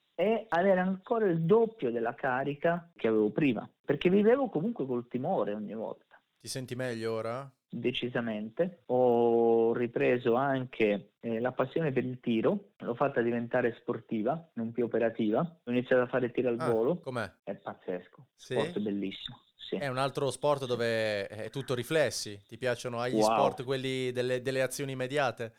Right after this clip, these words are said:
Speaker 1: Guarda, è qualcosa veramente di uno. Calcola che oggi io sono tornato da Madrid, allora mi sono alzato alle tre di notte per partire, sono arrivato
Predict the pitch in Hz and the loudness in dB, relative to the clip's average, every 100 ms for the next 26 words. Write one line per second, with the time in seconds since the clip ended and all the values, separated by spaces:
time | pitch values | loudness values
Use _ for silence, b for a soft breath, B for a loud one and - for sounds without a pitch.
0 | _ - 123 117 113 110 - 120 113 - | _ 0 4 4 2 -2 -2 2 2 0
1 | - 123 123 120 117 113 110 110 110 107 | -2 2 2 4 2 2 0 0 -2 -2
2 | - 107 104 104 104 104 104 98 101 104 | -2 0 2 2 2 2 0 0 -4 -10
3 | 104 _ _ 196 - 110 104 92 - 147 | -16 _ _ -20 -10 -6 -4 -6 -4 -2
4 | 147 117 107 131 135 117 120 110 104 - | 0 -2 0 0 0 -2 -4 -4 -8 -8
5 | 110 131 127 113 117 120 117 117 139 156 | -8 -6 -4 -4 -4 -4 -6 -2 0 0
6 | 160 151 - 107 107 104 104 113 - 107 | 0 -2 -2 -4 -4 -6 -8 -8 -4 -4
7 | 104 104 107 131 127 123 117 113 104 104 | -4 -6 -6 -6 -4 -2 -2 -4 -8 -10
8 | 104 110 104 95 95 - 101 107 113 113 | -12 -14 -12 -10 -8 -6 -6 -4 -4 -4
9 | - | -8